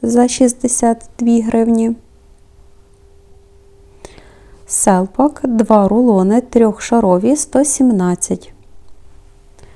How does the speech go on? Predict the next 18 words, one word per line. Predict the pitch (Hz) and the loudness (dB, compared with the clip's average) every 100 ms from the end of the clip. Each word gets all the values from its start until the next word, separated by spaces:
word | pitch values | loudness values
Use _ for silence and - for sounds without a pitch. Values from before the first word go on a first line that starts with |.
| - - - - - - - - | -20 -20 -20 -20 -20 -20 -20 -10
Диво, | 220 196 190 180 190 226 294 330 - - - - | -8 0 0 0 0 2 4 2 -6 -20 -20 -4
великий | 208 208 190 - 185 | 0 0 -2 -2 -2
рулон, | 185 202 220 277 349 - - - | 0 0 2 2 0 -6 -20 -20
сто | - - - 285 | -10 -6 0 0
двадцять | 349 208 202 220 247 240 | 2 0 0 0 -6 -4
вісім | 190 196 - 208 | -6 -4 -4 -2
гривень. | 185 180 180 175 | -2 -2 -2 -2
Другий | 202 262 269 | 0 2 0
піде | 262 185 190 233 | -2 -2 -2 -2
за | 202 | -4
півціни. | - 185 - 233 196 185 185 - - - - - - - - - - | -4 -8 -4 -4 -2 -4 -6 -12 -18 -20 -20 -20 -20 -20 -20 -20 -10
Диво, | 196 220 294 311 285 277 277 - - - - - | -2 2 2 2 2 2 0 -8 -20 -20 -20 -16
Зева, | 214 190 196 226 262 277 269 277 - - - - - - - | -12 -2 2 2 2 2 0 -2 -16 -20 -20 -20 -20 -18 -14
Джамбо, | 240 240 240 233 233 | -2 0 2 2 0
сто | - - 247 | -2 0 0
сімдесят | - 226 226 226 - 220 226 | 0 -2 0 -2 0 -2 -2
три | - 220 | -4 -2
гривні. | 214 220 214 214 214 | -2 -2 0 0 -2